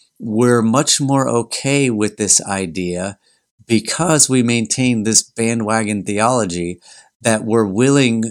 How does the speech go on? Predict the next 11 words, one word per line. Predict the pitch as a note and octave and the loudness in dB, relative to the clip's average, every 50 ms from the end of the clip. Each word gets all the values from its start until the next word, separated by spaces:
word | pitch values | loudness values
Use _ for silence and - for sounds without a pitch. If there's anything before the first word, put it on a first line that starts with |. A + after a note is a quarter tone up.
| - - _ _ _ - | -8 -14 _ _ _ -6
and | A#2 A2+ A2 G2 G2 - - | -4 -4 -2 -4 -6 -6 -4
able | A#2 B2+ C#3+ C#3+ A2+ G#2+ G#2 G2+ G#2 | 0 2 2 2 0 -2 -4 -6 -6
to, | G2 - - - A2 G#2+ G#2 G#2 G2+ G2+ G2 F#2+ F#2+ - - _ - | -4 -4 -2 0 0 0 0 0 -2 -4 -4 -6 -8 -10 -14 _ -8
uh, | G2+ G2+ G2+ G2 G2 | -4 -2 -2 -2 -2
have | F#2+ - - B2+ A#2+ B2 A#2+ A2 | -4 -6 -4 -2 -2 -2 0 2
some | - - - B2 A#2 A2+ | 2 2 2 0 0 0
sort | G#2+ - - - A2+ G#2+ G#2 | 0 0 2 2 0 -2 -2
of | F#2+ - - | -4 -6 -8
peace | - - B2 A#2+ - - | -2 0 2 4 4 4
of | A2 F2+ E2 | 2 0 -2
mind | G2 G#2 A#2 B2+ A#2+ G2+ G2 F#2+ G2 G#2 - | 0 0 2 2 2 0 0 -2 -6 -8 -10